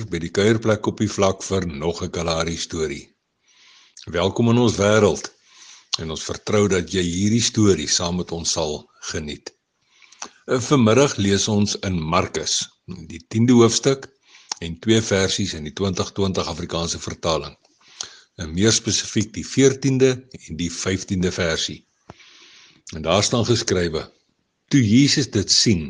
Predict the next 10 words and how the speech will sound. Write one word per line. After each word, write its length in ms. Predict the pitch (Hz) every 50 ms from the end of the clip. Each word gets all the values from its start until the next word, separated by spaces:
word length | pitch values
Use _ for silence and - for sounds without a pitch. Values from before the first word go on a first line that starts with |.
| - _ _ _ _ _ _ _ _ _ _ _ _ _ _ _
was 340 | - - 98 87 107 107 - -
hy 40 | 135 -
verontwaardig 800 | - 147 135 131 127 107 - 82 82 82 90 98 95 98 98 - -
en 60 | 95 92
het 80 | 87 -
vir 100 | - 90 90
hulle 100 | 92 92
gesê, 360 | - - 104 90 - - 90 82 82 80 - _ _ _ _ _ _ _ _ _ _ _ _ - -
'Laat 320 | - 90 90 98 104 123 131
die 80 | 139